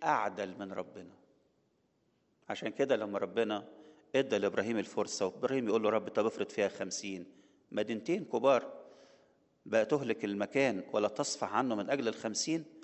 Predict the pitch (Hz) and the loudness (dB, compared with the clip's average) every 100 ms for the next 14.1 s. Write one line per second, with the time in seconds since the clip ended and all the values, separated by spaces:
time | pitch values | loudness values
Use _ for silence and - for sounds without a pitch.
0 | - _ _ _ _ _ 101 98 92 92 | -20 _ _ _ _ _ 6 8 6 2
1 | 92 90 85 95 90 90 87 87 95 92 | 2 0 0 0 2 0 0 -2 0 -2
2 | - 92 90 92 104 104 - - - - | 0 0 0 0 0 -2 -6 -20 -20 -20
3 | - - 92 87 87 - - - - _ | -20 -10 -6 -4 -4 -4 -8 -12 -18 _
4 | - _ _ _ _ _ _ _ _ _ | -20 _ _ _ _ _ _ _ _ _
5 | _ - 92 90 90 135 135 131 - 104 | _ -2 0 2 4 4 4 0 -2 -2
6 | - 175 202 185 - - - - _ 110 | 0 2 0 0 -8 -18 -20 -20 _ -2
7 | 113 101 113 117 - - - 143 - - | 0 0 0 -2 -6 -20 0 2 2 -2
8 | 90 98 92 87 87 87 85 - _ _ | -4 -4 -4 -6 -8 -10 -14 -20 _ _
9 | _ _ _ _ - - _ _ 104 113 | _ _ _ _ -20 -20 _ _ 0 2
10 | 120 143 170 143 131 - - - - 104 | 2 0 0 -2 -8 -14 -20 -20 -14 -8
11 | 107 110 120 117 - 123 - 107 - - | -6 -4 -4 -4 -4 -6 -4 -6 -6 -16
12 | - - - - - _ 98 104 104 101 | -20 -20 -20 -20 -20 _ 0 2 4 4
13 | 107 104 101 104 104 104 101 98 98 98 | 4 2 0 -4 -2 -2 -4 -6 -8 -8